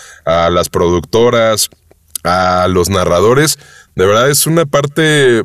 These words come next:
pues, bonita. La verdad es que te hace sentir muy bien, te, te hace sentir acogido, te hace sentir, eh, apapachado, que apapachado es una palabra que usamos mucho acá en México,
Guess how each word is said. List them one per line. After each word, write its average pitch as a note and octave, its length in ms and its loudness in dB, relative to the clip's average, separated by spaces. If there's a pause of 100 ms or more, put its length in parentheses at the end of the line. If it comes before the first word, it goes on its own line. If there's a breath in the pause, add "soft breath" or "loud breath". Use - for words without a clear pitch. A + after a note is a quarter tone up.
pues, B2+ 140 0
bonita. C#3 340 2
La A2+ 80 0
verdad C3 140 2
es D3 80 -2
que C3 100 -4
te C3 80 -2
hace C#3 160 0
sentir A2+ 380 -2
muy A2+ 240 2
bien, G2 280 0
te, E2+ 300 0
te G2+ 140 -2
hace A#2 180 0
sentir G2+ 460 -2 (360 loud breath)
acogido, B2 720 0
te A2 120 0
hace G#2+ 220 0
sentir, G#2+ 520 0 (760)
eh, F#2+ 340 -2 (580 loud breath)
apapachado, B2 800 -2
que - 140 -4
apapachado F#2 400 -4
es G#2 80 -6
una A2 120 0
palabra G#2 320 0
que - 100 -10
usamos G2+ 280 -2
mucho G2+ 240 -2
acá F#2+ 260 -2
en G2+ 100 0
México, B2 500 -2